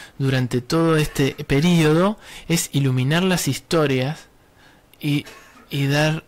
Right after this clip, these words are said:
gracias y honrar a nuestros ancestros. Entonces tomamos el árbol y dijimos, "Los adornos o globitos de color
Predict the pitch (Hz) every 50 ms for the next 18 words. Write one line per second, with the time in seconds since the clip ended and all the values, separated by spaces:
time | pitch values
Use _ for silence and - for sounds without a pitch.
0 | _ _ - - 147 156 160 156 - - 160 160 165 165 - - 139 131 127 123
1 | 120 123 127 135 143 143 - - 165 127 127 120 - - 117 - 131 123 113 -
2 | 127 113 - - - 117 - - 139 135 151 135 - 127 - - - - 135 143
3 | 156 180 196 190 - 185 175 170 160 160 165 185 202 214 - - - - - -
4 | - - - 147 135 - - 123 120 113 113 - - - - - - - - -
5 | 143 139 143 147 143 - - _ - - 151 165 196 240 262 220 180 156 139 131
6 | - - - - 135 135 131 131 131 135 147 170 170 - - 135 131 131 127 127
7 | 127 - 127 127 131 139 147 151 143 147 -